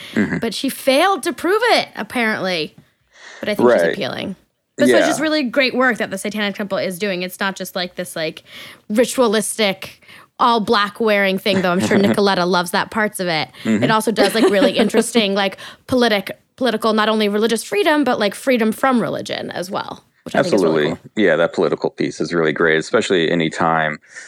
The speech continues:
Speaker 1: that, uh, a city government or even a state government wants to erect some type of Christian monument on, on public ground. And that's when the Satanic Temple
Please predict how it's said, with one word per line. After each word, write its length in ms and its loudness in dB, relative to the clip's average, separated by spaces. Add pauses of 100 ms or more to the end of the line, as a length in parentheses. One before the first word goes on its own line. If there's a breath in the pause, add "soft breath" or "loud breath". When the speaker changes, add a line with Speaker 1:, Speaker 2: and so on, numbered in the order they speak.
(300 loud breath)
Speaker 1:
that, 520 2
uh, 280 0 (260)
a 80 0
city 280 0
government 500 0
or 100 2
even 160 0
a 60 -2
state 320 -4
government 460 0
wants 260 -2
to 760 0 (140)
erect 480 0 (240)
some 160 -4
type 160 -2
of 140 -4
Christian 800 -2 (120)
monument 680 0 (140)
on, 420 -2 (100)
on 160 -2
public 280 0
ground. 540 0 (480 loud breath)
And 640 0
that's 180 0
when 100 0
the 80 0
Satanic 500 -2
Temple 480 0